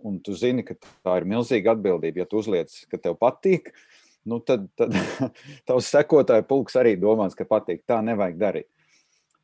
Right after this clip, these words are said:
Un es sākumā to uztvēru tā mazliet viegliprātīgi. Man likās: "Nu, ko tu te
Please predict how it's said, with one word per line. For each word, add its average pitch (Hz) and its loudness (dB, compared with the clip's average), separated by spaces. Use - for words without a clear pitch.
Un 113 -4
es 143 -4
sākumā 151 0
to 120 2
uztvēru 143 2
tā 113 -2
mazliet 120 0
viegliprātīgi. 170 -4
Man 180 -6
likās: 156 -2
"Nu, 180 -8
ko 175 -2
tu 131 -4
te 104 0